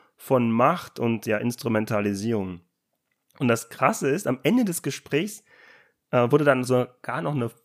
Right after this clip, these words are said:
Forderung an mich gestellt, die mich, ja, schlichtweg dazu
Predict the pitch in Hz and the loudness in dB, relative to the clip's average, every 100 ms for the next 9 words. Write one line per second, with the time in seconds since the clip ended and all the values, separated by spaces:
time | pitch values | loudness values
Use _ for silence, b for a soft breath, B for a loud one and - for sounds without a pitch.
0 | _ - 185 269 175 123 120 120 113 - | _ -8 -4 -2 -2 -2 -2 -2 -4 -6
1 | 123 - 117 147 202 - b b b b | -10 -2 0 0 -2 -12 b b b b
2 | _ 123 143 143 - _ _ _ - 107 | _ 0 2 2 -4 _ _ _ 0 0
3 | - 135 170 139 135 131 131 | 2 -4 -2 -2 0 -2 -2